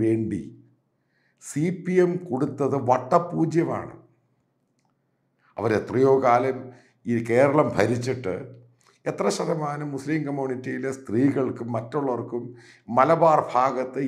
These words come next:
എഡ്യൂക്കേഷൻ കൊടുക്കാൻ ഇവർ തയ്യാറായി? എടുത്തു വെച്ച് നോക്ക്. അതിനകത്തൊക്കെ thankfully we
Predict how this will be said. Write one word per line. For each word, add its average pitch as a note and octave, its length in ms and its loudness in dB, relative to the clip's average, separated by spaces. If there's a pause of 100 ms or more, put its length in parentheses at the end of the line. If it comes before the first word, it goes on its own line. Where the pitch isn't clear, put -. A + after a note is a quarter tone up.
എഡ്യൂക്കേഷൻ D3+ 580 0 (100)
കൊടുക്കാൻ B2 440 -4
ഇവർ B2 140 -6 (120)
തയ്യാറായി? B2 500 -4 (1000)
എടുത്തു D#3+ 240 -2
വെച്ച് F3+ 220 -4
നോക്ക്. - 280 -10 (840)
അതിനകത്തൊക്കെ E3+ 480 -2 (100)
thankfully E3 520 0 (420)
we C#3 80 2